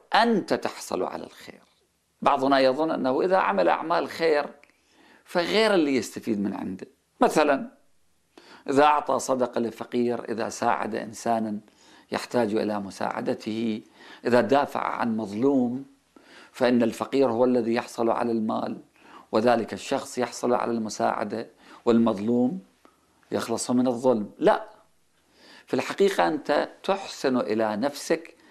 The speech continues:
حينما تحسن إلى الآخرين، أكثر مما يحصل الآخرون منك على الخير، أنت اللي تحصل على الخير.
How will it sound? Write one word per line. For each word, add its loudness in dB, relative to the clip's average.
حينما -2
تحسن -8
إلى -4
الآخرين، -10
أكثر 0
مما 0
يحصل -2
الآخرون -2
منك -2
على 0
الخير، -2
أنت -4
اللي -2
تحصل -14
على -14
الخير. -20